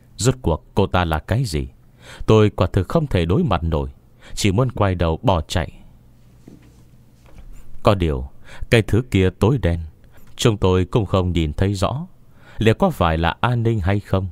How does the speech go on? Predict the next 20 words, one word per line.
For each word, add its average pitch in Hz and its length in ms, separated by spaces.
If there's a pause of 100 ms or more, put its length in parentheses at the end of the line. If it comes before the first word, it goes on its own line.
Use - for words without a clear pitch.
(380)
Không 101 260
dám 98 240
khẳng 73 280
định. 71 160 (580)
Trong 160 160
lòng 98 180
thật 101 120
sự 87 400
có 120 100
hơi 95 320
trốn 113 220
tránh 95 260 (100)
ý 101 120
nghĩ 127 220
này. 69 240 (760)
Bà 120 80
Tử 104 200
hạ 87 160
mình 85 240
xuống, 95 360